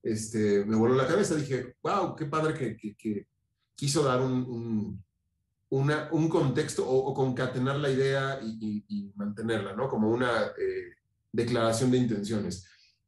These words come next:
No sé si hay un trasfondo, no lo sé, o, o algún, eh, eh, contexto poético, no lo sé,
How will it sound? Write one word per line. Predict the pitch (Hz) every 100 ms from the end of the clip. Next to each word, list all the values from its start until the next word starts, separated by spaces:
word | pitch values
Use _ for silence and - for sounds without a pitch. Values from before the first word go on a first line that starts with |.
| -
No | 160
sé | 175 151
si | 143
hay | 139
un | 131
trasfondo, | 113 98 139 151 170 135
no | 113 107
lo | 101
sé, | 160 220 - -
o, | 104 98 110 110 -
o | 113
algún, | 117 123 139 143 139 135 - - - - -
eh, | 117 113 107 110
eh, | 113 110 104
contexto | 120 110 135 - 131
poético, | 139 165 196 190 190 127
no | 117
lo | 123
sé, | 240